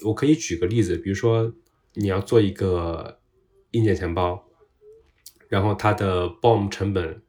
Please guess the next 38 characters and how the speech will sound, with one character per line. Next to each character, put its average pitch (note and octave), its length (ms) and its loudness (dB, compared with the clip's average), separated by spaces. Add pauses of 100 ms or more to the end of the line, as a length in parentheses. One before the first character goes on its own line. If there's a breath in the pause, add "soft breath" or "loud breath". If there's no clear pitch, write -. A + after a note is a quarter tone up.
这 - 120 -10
个 G2 80 -6
bom A2+ 280 2
就 A2 80 0
指 - 120 -8
的 E2 80 -6
是 G2 120 -4
电 G#2+ 160 -2
子 F2+ 100 -4
元 F2+ 100 -2
器 G2+ 120 -4
件， G#2 280 0 (600 soft breath)
这 - 160 -10
个 G#2+ 100 0
bom A#2 200 4
成 G2+ 220 0
本， F#2 200 0
比 F2+ 80 -10
如 F2 80 -4
说 G2+ 180 -4
是， F#2 560 -2
我， G#2+ 100 -8 (160)
我 G2 60 -6
随 G2+ 140 0
便 A#2 120 6
说 A#2 140 0
个 A#2+ 80 4
数 A#2 120 -2
字 A2+ 80 4
好 F#2 220 -6
了， E2+ 40 -12
比 F#2 100 -10
如 G2+ 80 -2
说 G2+ 60 -4
七 - 160 -4
百 F2 140 -4
块 F#2+ 140 -6
钱 F#2 320 -6